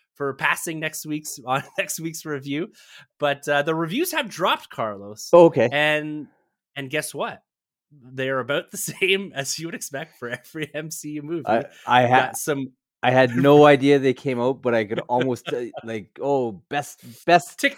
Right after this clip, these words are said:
Speaker 1: take a guess. Take a guess
Speaker 2: best
Speaker 1: what it is.
Speaker 2: M C U
Speaker 1: Gotta
Speaker 2: movie yet. Changes, changes the game. Uh, mind-blowing mid-credit scene you aren't ready for. Emotional.
Speaker 1: Nailed it.
Speaker 2: Yeah.
Speaker 1: Did you, have you seen it? <laughs>
Speaker 2: No, I,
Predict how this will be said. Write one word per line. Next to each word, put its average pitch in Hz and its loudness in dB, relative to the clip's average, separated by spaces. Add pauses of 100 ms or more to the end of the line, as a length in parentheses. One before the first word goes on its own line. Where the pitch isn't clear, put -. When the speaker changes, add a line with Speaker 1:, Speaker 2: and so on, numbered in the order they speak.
(140)
Speaker 1:
take 269 -2
a 254 2
guess. 175 -2
Take 226 -2
a 208 0
guess 196 6
Speaker 2:
best 185 -6
Speaker 1:
what 165 4
it 185 4
is. 123 -2
Speaker 2:
M - -4
C 180 -2
U 180 -2
Speaker 1:
Gotta 180 4
Speaker 2:
movie 170 2
yet. 151 0 (180)
Changes, 180 0
changes 185 -6
the 165 -4
game. 170 -2 (400)
Uh, 113 -4
mind-blowing 151 -2
mid-credit 151 -8
scene 147 -6
you 123 -8
aren't 139 -4
ready 139 -6
for. 135 -4 (640)
Emotional. 156 -2
Speaker 1:
Nailed 165 2
it. 123 -4
Speaker 2:
Yeah. 117 -2 (140)
Speaker 1:
Did 147 -14
you, 226 0
have 220 0
you 349 -4
seen - -6 (680)
it? 196 2 (100)
<laughs> - -4
Speaker 2:
No, 214 6
I, 135 4